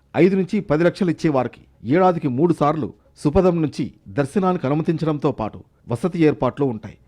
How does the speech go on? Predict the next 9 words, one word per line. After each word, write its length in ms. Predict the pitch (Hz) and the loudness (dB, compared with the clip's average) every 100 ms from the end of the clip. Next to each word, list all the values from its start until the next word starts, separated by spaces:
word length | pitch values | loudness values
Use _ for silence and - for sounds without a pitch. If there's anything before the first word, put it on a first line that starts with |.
| _ _ 208 | _ _ -6
ఇక 140 | - | -6
పది 280 | 113 151 208 | 0 2 2
నుంచి 220 | 220 240 | 0 0
ఇరవై 280 | 180 156 185 | 2 4 4
ఐదు 180 | 175 170 | 4 0
లక్షలు 260 | - 220 | 0 -2
విరాళంగా 640 | 139 139 175 180 170 175 160 | 0 2 4 2 2 2 2
అందించిన 360 | 147 160 160 | 0 -2 -2
వారికి 400 | 139 135 135 107 | 0 -2 -4 -10